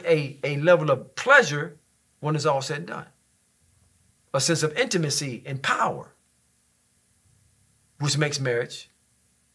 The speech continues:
See, when you get intimacy, when you get pleasure, you get purpose, and you have power flowing, that's when your marriage really is operating at its highest level of empowerment.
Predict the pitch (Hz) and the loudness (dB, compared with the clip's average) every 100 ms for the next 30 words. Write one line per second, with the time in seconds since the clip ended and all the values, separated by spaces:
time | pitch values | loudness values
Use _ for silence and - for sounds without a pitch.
0 | _ _ - - - 190 180 254 196 180 | _ _ -20 -6 0 2 2 6 6 6
1 | - 208 202 240 254 - - - - - | 0 -2 -6 -8 -14 -20 -20 -20 -20 -20
2 | _ - _ - 202 196 - - 196 196 | _ -20 _ -2 2 4 2 2 2 2
3 | 262 - _ _ _ _ _ _ _ - | -4 -16 _ _ _ _ _ _ _ -2
4 | 180 - - - 247 - - - - _ | 4 4 4 4 4 2 -12 -14 -18 _
5 | _ - 170 180 - - 196 190 226 285 | _ -4 2 2 2 0 0 0 -2 -6
6 | 285 _ _ - _ _ _ - - 185 | -10 _ _ -20 _ _ _ -16 0 4
7 | 208 220 277 - - _ _ _ _ _ | 6 6 2 -4 -20 _ _ _ _ _
8 | _ _ _ _ _ _ _ 147 151 147 | _ _ _ _ _ _ _ -2 -2 -2
9 | 135 123 131 113 143 131 110 139 131 127 | -4 -4 -6 -6 -8 -8 -4 -4 -4 -8
10 | 117 104 135 113 113 107 107 98 - - | -8 -8 -8 -8 -10 -12 -14 -14 -14 -14
11 | - | -20